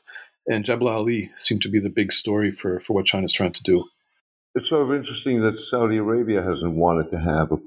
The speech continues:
Speaker 2: port of that status with, versus the Chinese. Uh, and, and, yeah, th-, there's, of course, Yanbu, but the other significance of Jeddah is, of course, the religious significance as being the,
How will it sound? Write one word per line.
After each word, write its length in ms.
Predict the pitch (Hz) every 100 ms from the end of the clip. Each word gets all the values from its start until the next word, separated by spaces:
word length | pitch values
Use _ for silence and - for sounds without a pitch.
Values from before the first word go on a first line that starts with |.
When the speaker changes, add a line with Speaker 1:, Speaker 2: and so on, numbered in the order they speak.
| -
Speaker 2:
port 220 | 76 71
of 100 | 73
that 180 | 80 71 - -
status 460 | 82 73 71 67 - - - - - - _ -
with, 160 | 78 - -
versus 320 | 73 - 76 -
the 80 | - -
Chinese. 560 | 80 78 76 76 76 - - - - - - - 80
Uh, 320 | 80 76 69 - _ -
and, 280 | 87 80 -
and, 220 | 87 85 - - _ -
yeah, 180 | 92
th-, 200 | 82 82 -
there's, 200 | 92 90
of 100 | 87
course, 180 | - 85 -
Yanbu, 500 | 95 98 82 78 76 - - - _ -
but 100 | 82
the 100 | 92
other 180 | 90 -
significance 560 | 82 82 82 - 82 -
of 80 | 80 -
Jeddah 360 | 90 87 82 73
is, 100 | 73
of 140 | -
course, 200 | - 76 -
the 60 | 76
religious 440 | 73 80 85 73 - 73
significance 640 | 69 73 - 73 78 71 - 71
as 60 | - _ -
being 220 | 73 67
the, 260 | 67 67 57